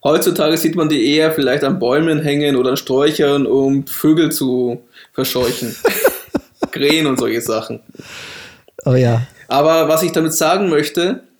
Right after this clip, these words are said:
Speaker 1: äh, die Musikbranche ist ein super Beispiel dafür,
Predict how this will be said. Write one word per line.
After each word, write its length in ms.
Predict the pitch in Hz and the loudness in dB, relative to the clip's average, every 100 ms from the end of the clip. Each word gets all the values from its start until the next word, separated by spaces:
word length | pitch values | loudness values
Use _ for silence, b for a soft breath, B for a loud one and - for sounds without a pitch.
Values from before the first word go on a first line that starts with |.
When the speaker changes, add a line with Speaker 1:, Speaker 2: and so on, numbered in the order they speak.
| B 190 175 B | B -16 -14 B
Speaker 1:
äh, 440 | 143 147 147 151 139 | 0 2 2 0 -2
die 120 | 143 | -2
Musikbranche 720 | 151 247 247 - 151 139 135 | 0 0 -2 -2 0 0 0
ist 140 | 123 131 | 0 0
ein 140 | 131 | -2
super 400 | - 208 208 220 | -2 -4 0 -2
Beispiel 400 | - 165 190 185 | 0 0 2 0
dafür, 580 | 170 - 151 165 240 | 0 -2 0 2 2